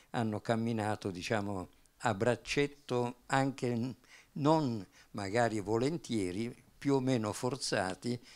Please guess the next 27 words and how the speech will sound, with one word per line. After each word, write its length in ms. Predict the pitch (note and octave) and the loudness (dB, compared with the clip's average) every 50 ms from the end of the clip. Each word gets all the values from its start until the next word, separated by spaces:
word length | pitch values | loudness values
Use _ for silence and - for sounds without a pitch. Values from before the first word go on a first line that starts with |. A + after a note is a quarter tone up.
| - - _ | -20 -20 _
da 180 | - - - A#2+ | -10 -4 -4 -4
chi 140 | - - C3 | 0 0 0
è 40 | |
stato 300 | A2+ - C#3+ B2+ G#2+ G2+ | 0 2 2 0 0 0
capace 640 | F#2 - C#3+ C3 - - G#2 F#2+ F2+ F2 - - A#2 F#2 | -4 0 0 -2 0 2 0 0 0 0 -2 -6 -6 -6
di 160 | G2+ G#2 G#2 | -6 -8 -10
disegnare 640 | G#2+ G2+ G2+ A2+ B2+ A#2+ A#2 G2 F2 F#2+ G2 F#2+ | -8 -6 -4 -2 0 0 0 0 0 -2 -2 -2
un 80 | G2 G2+ | -4 -6
processo 540 | - - G2+ - - G2+ F#2 E2+ - - F#2+ | -6 -8 -8 -6 -4 -4 -4 -4 -4 -4 -4
di 100 | E2+ F2+ | -6 -6
sviluppo. 720 | F2 F#2 F#2 F#2+ F2+ F2+ F2+ F2+ - - - - - - - - - - - - - - - - _ | -8 -8 -8 -6 -6 -6 -6 -8 -10 -12 -12 -12 -12 -12 -16 -20 -20 -20 -20 -20 -20 -20 -20 -20 _
Credo 380 | - - D3 C3+ B2 G#2+ A2+ G2+ | -8 0 2 2 4 4 2 0
che 160 | F#2+ G#2+ G2+ | 0 0 0
dal 280 | F2+ A2 A2 G#2 G#2 G#2 | 0 0 0 0 0 -2
novantadue, 1120 | G#2 G#2 A2 A2+ A2 B2 C3 C3 B2+ B2 A#2 - B2 A2+ A2 C#3+ C#3 A#2+ A2 G2 F#2+ F#2+ | -2 0 0 0 2 4 4 4 4 2 2 2 2 2 2 2 2 2 2 2 2 2
quando 280 | - A2 G#2+ G#2+ G2 G2+ | 2 0 0 0 0 -4
è 40 | F#2 | -6
finito 420 | - A2 G#2+ A2+ B2 A2+ - A2 | -4 -2 0 0 0 0 0 -2
l'intervento 720 | G2+ G2+ G2 F#2+ - A#2 G#2+ A2+ B2+ C3+ B2+ A#2 - A2+ G2+ | -2 -2 -4 -4 -2 -2 -2 0 0 0 0 0 -2 -4 -4
straordinario, 880 | - - C3+ B2+ C3+ C#3 E3 E3+ C#3 A#2 G#2 F#2+ F#2 G2 G#2+ A#2 A#2+ | -2 -2 -2 -2 -2 -2 -2 0 2 2 2 0 0 -2 -2 0 0
è 120 | B2 B2 A2 | 0 -2 -2
cominciato 720 | - C#3 B2 C3+ D3 B2+ - - G#2+ A2 G#2 - A2 F#2 | -2 -2 -2 -2 -2 -4 -2 -2 0 0 0 -2 -6 -6
quel 220 | - A2 G2 F#2+ | -4 -6 -6 -6
declino 520 | F#2+ G#2+ G#2 - G#2 G2+ A2 A2 A2 G#2 | -6 -6 -6 -6 -6 -6 -4 -4 -4 -6
di 160 | F2+ F#2 F#2 F#2 | -6 -6 -10 -10
cui 180 | - - G2+ | -8 -8 -8
parlava 720 | - - G#2 G2+ G#2 G2+ G2+ G2+ G2+ G2+ F#2+ G2 F#2 F#2+ | -6 -4 -6 -4 -2 -2 0 0 0 0 0 -2 -4 -6